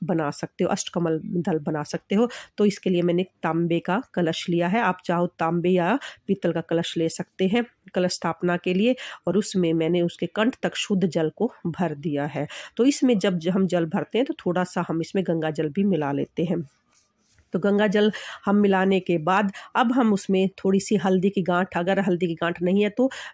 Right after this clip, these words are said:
म-, जो पिसी हुई हल्दी है वो डाल देंगे, एम, ए-, एक लौंग, एक इलायची, एक सुपारी और हम एक का सिक्का, ये सब पांच चीज़ें हम इसमें डालकर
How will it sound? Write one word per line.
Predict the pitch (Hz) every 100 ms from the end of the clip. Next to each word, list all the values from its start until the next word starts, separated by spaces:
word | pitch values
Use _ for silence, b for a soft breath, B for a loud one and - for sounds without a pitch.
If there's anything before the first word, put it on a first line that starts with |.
| 185
म-, | 196
जो | 180 196 185 -
पिसी | 226 -
हुई | 254 208
हल्दी | 180 170 175
है |
वो | 165 170
डाल | 170 175 175
देंगे, | 190 196 214 208 B B -
एम, | 180 185 185
ए-, | - 185 180 - 180
एक | 185 -
लौंग, | 175 175 208 190 _
एक | 185 214 185
इलायची, | 170 170 175 -
एक | 208 175 -
सुपारी | - 180 170 170 185 226 - B B -
और | 185 339 -
हम | 180 226 269 _ -
एक | 170 160 -
का | 381 -
सिक्का, | - - 175 - 139 - -
ये | 180
सब | - 202
पांच | - 170
चीज़ें | - 170 156
हम | 180 165
इसमें | 156 185 285 B B B
डालकर | 165 160 165 160 220